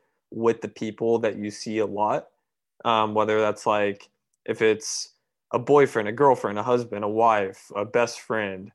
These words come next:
a friend, a mentor, literally anybody, if you see them a lot of the times, um, or you could even do it with, uh, people maybe you see once a week, but I think it's really easy to,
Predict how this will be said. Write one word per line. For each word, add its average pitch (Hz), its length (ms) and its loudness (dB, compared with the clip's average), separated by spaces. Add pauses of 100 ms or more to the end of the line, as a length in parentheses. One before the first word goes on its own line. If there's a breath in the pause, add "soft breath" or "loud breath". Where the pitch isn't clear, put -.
(460)
a 107 60 -4
friend, 113 380 0
a 104 40 -2
mentor, 107 800 -4
literally 120 460 2
anybody, 131 480 2 (340)
if 113 120 -8
you 113 120 -2
see 117 240 -2
them 120 420 0 (100)
a 110 80 2
lot 110 420 2 (100)
of 110 160 -12
the - 80 -10
times, 135 600 -4 (500)
um, 110 260 0
or 127 140 2
you 175 80 0
could 147 100 -2
even 135 220 -2
do 120 120 2
it 120 220 4
with, 107 260 -2
uh, 104 260 0
people 107 680 -4 (300)
maybe 110 200 -2
you 110 60 -2
see 110 220 -4
once 104 260 -4
a 104 40 -6
week, 104 260 -4 (100)
but 95 380 -2
I 110 80 -2
think 107 180 -6
it's 101 160 -8
really 107 320 -2
easy 107 320 -6
to, 98 380 -8